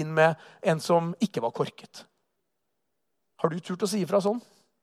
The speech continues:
Du skal gjøre det. For du skal ikke finne deg i å drikke noe som er dårlig, hvis du har betalt for, og også er et sted som er stolt av å kunne servere god vin.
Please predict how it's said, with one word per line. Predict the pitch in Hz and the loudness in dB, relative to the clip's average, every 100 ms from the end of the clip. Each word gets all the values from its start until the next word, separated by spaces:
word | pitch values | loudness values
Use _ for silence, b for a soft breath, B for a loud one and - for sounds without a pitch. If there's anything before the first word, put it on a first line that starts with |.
| _ _ _ _ _ _ _ _ - | _ _ _ _ _ _ _ _ -12
Du | 170 | -6
skal | - - | -4 -2
gjøre | 302 196 | 0 0
det. | 151 - _ _ _ _ _ _ - | -2 -10 _ _ _ _ _ _ -12
For | |
du | 269 | -4
skal | - 180 156 | 0 0 0
ikke | 180 | -6
finne | 208 170 | -6 0
deg | 147 147 | 2 4
i | 156 - B | 2 -2 B
å | - | 0
drikke | 185 190 180 | 2 4 2
noe | 160 | 2
som | 135 | 2
er | 156 | 4
dårlig, | 175 139 180 | 4 4 4
hvis | 202 - | 2 0
du | |
har | 170 | 0
betalt | 165 147 127 | 4 2 2
for, | - 165 160 B B | 2 4 4 B B
og | - 175 | 0 0
også | 151 170 165 160 | 2 4 4 6
er | 143 | 4
et | 147 | 2
sted | - 147 139 | 0 -2 0
som | 160 | -4
er | 151 | -4
stolt | 160 127 | -4 -2
av | 156 | -2
å | 143 | -2
kunne | 151 151 | -2 0
servere | 151 123 123 294 | 2 0 -2 -4
god | 185 147 | -6 -8
vin. | 135 | -12